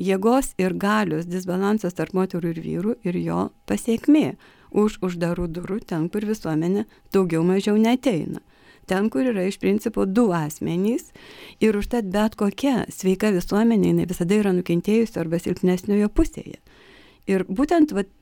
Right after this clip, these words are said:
ir tos konvencijos, ir, sakysim, yra aukų direktyva, ir, ir, e, sidau, kur yra konvencija dėl visų diskriminacijos formų moterims panaikinimo,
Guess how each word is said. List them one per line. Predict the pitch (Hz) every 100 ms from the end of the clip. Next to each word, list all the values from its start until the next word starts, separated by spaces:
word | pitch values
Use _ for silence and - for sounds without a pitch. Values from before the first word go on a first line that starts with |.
| -
ir | 160 - 208 -
tos | 226
konvencijos, | 214 190 196 254 277 147 170
ir, | - -
sakysim, | - 180 190 - 180
yra | 180 180
aukų | 175 208 214
direktyva, | 262 208 - 160 151 139
ir, | - - -
ir, | - - - - - - - - -
e, | 170 160 156 - - - - 180
sidau, | - 247 226 185 175
kur | - 170
yra | 156 156 151 151
konvencija | 143 165 165 160 151
dėl | 156 156
visų | 180 185
diskriminacijos | 175 170 - 180 180 151
formų | - 170 165 151
moterims | - 180 180 - 165 -
panaikinimo, | 165 160 - 370 180